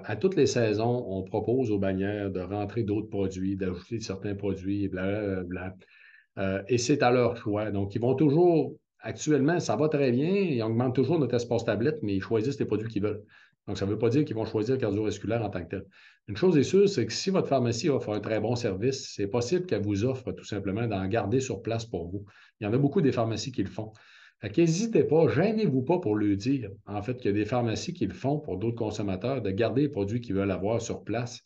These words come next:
Euh, donc, ils peuvent vous commander, euh, Vitali cardiovasculaire via le distributeur Distribution Pharma Plus.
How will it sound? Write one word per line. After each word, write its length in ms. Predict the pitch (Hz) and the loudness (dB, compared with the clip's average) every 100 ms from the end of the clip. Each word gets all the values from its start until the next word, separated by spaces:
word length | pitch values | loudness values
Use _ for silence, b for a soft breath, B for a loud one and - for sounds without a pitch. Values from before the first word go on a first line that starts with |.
| B B B - | B B B -8
Euh, 220 | 92 92 | -6 -4
donc, 280 | 87 107 113 | -2 -2 0
ils 100 | 101 | 2
peuvent 260 | 101 160 117 - | 4 2 0 -4
vous 160 | 117 | 0
commander, 640 | 120 139 127 110 117 143 147 - _ _ 117 | 2 2 2 0 2 0 -2 -12 _ _ -4
euh, 220 | 98 92 | 0 0
Vitali 380 | 92 104 107 131 | -2 0 0 0
cardiovasculaire 960 | 117 95 120 98 - 98 113 139 120 | 0 2 0 0 -2 -2 0 0 -2
via 300 | 92 107 143 | -6 0 2
le 160 | 151 104 | 4 2
distributeur 720 | 101 - - 113 101 131 147 | -2 -6 -4 -4 -2 -2 -2
Distribution 960 | 107 131 - 143 135 107 - 127 139 - _ _ | -2 -4 -2 0 0 -2 -2 -2 -2 -6 _ _
Pharma 400 | - 127 113 98 | -6 -2 -2 -4
Plus. 480 | 101 98 - - | -6 -10 -12 -20